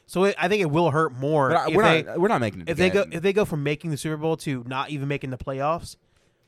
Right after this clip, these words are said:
Speaker 1: That's a fa-, that's a fall off. Like, that's, unless somebody gets hurt. Obviously, if Joe Burrow goes down
Speaker 2: Oh,
Speaker 1: again,
Speaker 2: season's over.
Speaker 1: then there's nothing you can do.
Speaker 2: Toss
Speaker 1: Nothing
Speaker 2: it.
Speaker 1: you could, nothing you can
Speaker 2: Like,
Speaker 1: say.
Speaker 2: let Joe Burrow get hurt first game.
Speaker 1: But
Speaker 2: Uh,
Speaker 1: if everybody stays healthy and you guys still manage to lose, like, that's,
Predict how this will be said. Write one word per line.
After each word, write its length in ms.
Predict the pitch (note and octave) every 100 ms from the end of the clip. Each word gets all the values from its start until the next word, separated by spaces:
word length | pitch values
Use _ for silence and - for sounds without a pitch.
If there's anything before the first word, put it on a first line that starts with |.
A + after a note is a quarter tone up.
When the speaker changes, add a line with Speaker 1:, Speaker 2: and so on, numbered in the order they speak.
| _ -
Speaker 1:
That's 240 | D3+ E3
a 60 | E3+
fa-, 220 | - D3
that's 220 | D#3 F3
a 80 | C#3+
fall 420 | - D3 D3 C#3
off. 300 | A#2 G#2 -
Like, 160 | B2+ C3
that's, 380 | D#3+ E3+ - - - -
unless 240 | A3 C4 -
somebody 180 | G3+ D#3+
gets 160 | D#3
hurt. 160 | D3 A2
Obviously, 440 | C3+ C#3 C3+ D3+
if 100 | C3
Joe 160 | A#2+ D3
Burrow 200 | C#3 C3+
goes 200 | C3+ B2+
down 240 | C3 B2+ B2
Speaker 2:
Oh, 60 | E3
Speaker 1:
again, 80 | B2
Speaker 2:
season's 240 | E3 A2+
over. 220 | A2 F#2+ -
Speaker 1:
then 140 | G3+ G3
there's 120 | F#3
nothing 160 | F#3 F3
you 80 |
can 140 | D3+ C#3+
do. 100 | C3
Speaker 2:
Toss 180 | D#3 G#3
Speaker 1:
Nothing 100 | G#3
Speaker 2:
it. 20 |
Speaker 1:
you 40 | F3+
could, 220 | D3+ E3
nothing 180 | F#3 F3
you 0 | D3
can 60 | C3
Speaker 2:
Like, 120 | C#3+
Speaker 1:
say. 20 | C#3+
Speaker 2:
let 160 | E3
Joe 140 | D#3 E3+
Burrow 180 | D3+
get 180 | C#3 C3
hurt 200 | A#2+ A#2
first 240 | B2+ A#2 G#2+
game. 280 | G#2+ A#2
Speaker 1:
But 100 | -
Speaker 2:
Uh, 40 | F#3
Speaker 1:
if 100 | D#3
everybody 300 | F3 F#3+ G#3
stays 220 | G3 F3+
healthy 300 | D#3 D3+ F3
and 80 | D#3+
you 60 | C#3+
guys 200 | C#3 C3
still 220 | - C#3
manage 320 | C#3+ D#3 D3
to 80 | F3
lose, 380 | E3+ G3 - D#3+
like, 120 | C#3
that's, 380 | D3 D3+ -